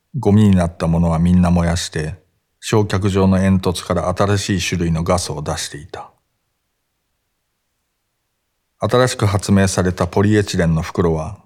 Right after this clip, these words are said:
一枚一円もしたものだから、それをもったいないと思ったおばあさんは、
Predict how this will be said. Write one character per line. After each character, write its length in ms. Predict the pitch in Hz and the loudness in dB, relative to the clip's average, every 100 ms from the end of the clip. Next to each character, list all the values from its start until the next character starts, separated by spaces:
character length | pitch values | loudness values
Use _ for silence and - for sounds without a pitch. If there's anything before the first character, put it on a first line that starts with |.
| _ _ _ _ | _ _ _ _
一 220 | - 95 113 | -8 0 2
枚 240 | 98 87 | 2 2
一 220 | 85 - | -4 0
円 180 | 95 95 | 2 4
も 80 | 90 | 2
し 160 | - | 0
た 80 | - | 0
も 140 | 92 90 | 2 2
の 100 | 82 | 0
だ 100 | 78 | -4
か 120 | 80 | -10
ら、 240 | 78 82 _ _ _ _ _ | -12 -14 _ _ _ _ _
そ 160 | - 98 | -4 0
れ 80 | 95 | 2
を 80 | |
も 140 | 92 90 | 4 2
っ 100 | - | 0
た 140 | 104 | 2
い 20 | |
な 140 | 104 101 | 4 2
い 100 | 92 | 2
と 80 | 85 | 0
思 160 | 80 | -2
っ 100 | 80 | -2
た 120 | - | -4
お 40 | 80 | -2
ば 160 | 87 | 0
あ 40 | 90 | 0
さ 160 | - | -2
ん 100 | - | -8
は、 220 | - - | -8 -10